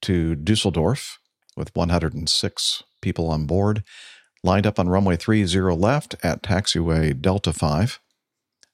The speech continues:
And that has, uh, about twelve hundred and seventy-three meters, four thousand one hundred and seventy-five feet remaining, and, uh, departed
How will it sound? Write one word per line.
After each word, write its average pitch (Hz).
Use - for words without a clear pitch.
And 78
that 82
has, 82
uh, 78
about 76
twelve 92
hundred 87
and 80
seventy-three 87
meters, 104
four 90
thousand 87
one 82
hundred 80
and 69
seventy-five 73
feet -
remaining, 87
and, 82
uh, 78
departed 127